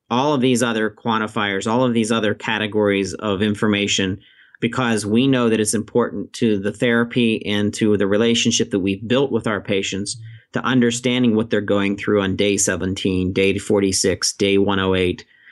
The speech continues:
of this therapy." And they've done an incredible job in building almost like a custom C R M system, collection system that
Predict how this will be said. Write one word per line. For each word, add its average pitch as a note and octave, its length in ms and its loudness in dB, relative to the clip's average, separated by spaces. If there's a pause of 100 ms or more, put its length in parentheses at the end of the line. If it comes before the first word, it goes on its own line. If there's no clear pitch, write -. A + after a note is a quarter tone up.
(220)
of B2 240 2
this A#2 240 0
therapy." G#2+ 640 -2 (400)
And A2 460 -2
they've B2 260 0
done A#2+ 180 0
an G#2 140 -2
incredible A#2+ 640 -2
job G#2 320 -2
in G2 180 -6
building A2+ 600 0 (380)
almost E3 380 0
like A#2 180 -2
a G#2+ 60 -4
custom A2+ 720 -4
C C#3 240 0
R A2 100 0
M B2 220 0
system, A2 560 -2
collection A2 540 -2
system G2+ 420 -2
that - 180 -2